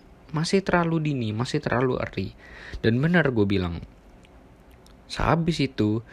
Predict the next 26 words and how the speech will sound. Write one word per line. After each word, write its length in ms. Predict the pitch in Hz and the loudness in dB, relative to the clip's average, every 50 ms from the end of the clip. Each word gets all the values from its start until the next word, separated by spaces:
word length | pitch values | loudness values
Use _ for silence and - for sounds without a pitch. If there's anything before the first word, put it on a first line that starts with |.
| - - - - - - - - | -20 -20 -20 -20 -20 -20 -18 -8
eh, 480 | - - 104 104 104 104 104 104 104 107 | -4 -2 0 0 0 0 -2 -2 -2 -2
United 560 | 104 107 113 110 110 110 120 - 151 151 - - 131 | -2 0 0 2 2 2 4 4 2 2 0 -2 -2
digempur, 800 | 123 117 113 117 107 107 107 - 135 - - - - 156 175 - - - - - - - - - - - - - - - | 0 2 2 2 0 2 2 2 2 2 2 -2 -4 -6 -8 -12 -16 -20 -20 -20 -20 -20 -20 -20 -20 -20 -20 -16 -6 -4
digempur 400 | 131 131 127 123 123 123 147 143 | 0 2 2 2 4 4 6 6
abis-abisan 640 | 127 131 131 120 - 95 107 107 - - 113 107 101 | 6 4 2 0 0 0 0 0 -2 -2 -2 -2 -2
oleh 220 | 95 98 98 101 | -2 0 -2 -2
City. 420 | - - - - - - 104 107 - - - - - - - | -4 -6 -10 -8 -6 -4 -4 -4 -6 -10 -14 -14 -16 -4 0
Walaupun 720 | - 127 139 151 170 - - 190 190 190 185 185 185 190 - - - - - - - - - - | 2 2 2 2 0 0 4 6 6 6 4 2 -4 -6 -8 -12 -20 -20 -20 -20 -20 -18 -10 -2
di 160 | 139 139 143 | 0 2 2
babak 320 | 143 135 127 120 113 - - | 4 4 2 2 0 -2 -2
satu 400 | - 123 120 - - 139 135 131 | -4 -4 -2 0 0 2 2 2
menurut 240 | 127 117 110 - - | 2 0 -2 0 0
gue 160 | 120 107 107 | 2 2 2
sampai 400 | - - 98 107 95 - - 117 123 | 2 0 -2 -2 0 0 2 2 2
di 100 | 120 110 | 2 2
babak 320 | 113 110 104 104 101 - | 2 0 0 0 -2 -2
dua 240 | - 127 123 107 104 | -2 0 2 4 6
pertengahan, 560 | - - - - 107 104 107 110 120 135 139 | 6 6 6 4 2 0 0 0 0 0 -2
United 480 | 139 135 131 123 123 123 123 - 135 135 | -2 -2 0 0 0 0 0 0 -2 0
itu 80 | - 156 - - 156 | 0 0 0 -2 -2
tetap 320 | - - - - 127 - - | -2 -2 0 0 0 0 0
bermain 340 | 117 117 104 107 107 107 104 | 0 0 0 2 0 0 0
high 240 | 104 107 107 110 110 | 0 0 0 0 2
press 320 | - - 104 107 - - | 2 2 4 4 2 0
loh. 160 | 85 98 - - - - - - - - - - - - - - - - - - | -4 -6 -8 -10 -16 -20 -20 -20 -20 -20 -20 -20 -20 -20 -20 -20 -20 -16 -4 0
Jadi 320 | - 110 127 131 135 - | 0 2 2 2 0 -2